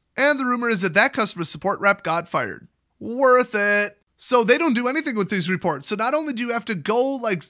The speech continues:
what, send an email or something with, like, your game log, and it's, like, this whole big thing. Once they read it, they don't do anything about it. They need an in-game report system where if somebody gets, like,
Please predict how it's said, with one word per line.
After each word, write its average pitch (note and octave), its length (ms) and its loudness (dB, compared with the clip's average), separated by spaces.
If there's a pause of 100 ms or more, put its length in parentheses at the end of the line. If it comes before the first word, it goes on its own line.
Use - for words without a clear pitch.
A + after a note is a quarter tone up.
what, F#3+ 200 -4
send A#3+ 380 0
an G3 160 -6
email A#3+ 440 -2
or A#3 300 0
something A#3 580 -2
with, G3+ 280 -6
like, F#3+ 260 -4
your F#3 140 -2
game A3 540 -4
log, A3 560 0
and G3 200 -6
it's, F#3 140 -4
like, F#3+ 160 -6
this F#3 220 -2
whole G#3 260 0
big G3 300 0
thing. A#3+ 380 -2 (280)
Once A3 180 0
they A#3 120 0
read G#3 200 -2
it, A#3+ 120 -4
they G#3 80 2
don't F#3+ 160 -2
do E3+ 120 -2
anything D#3 240 -4
about C#3 220 -8
it. C#3 160 -12 (300)
They B3+ 160 0
need B3+ 180 -4
an F#3+ 140 -2
in-game B3+ 500 -4
report C#4+ 380 0
system A3 320 -4
where G#3 100 -2
if F#3 60 -2
somebody A3+ 340 -4
gets, G#3+ 320 -4
like, F#3 380 -2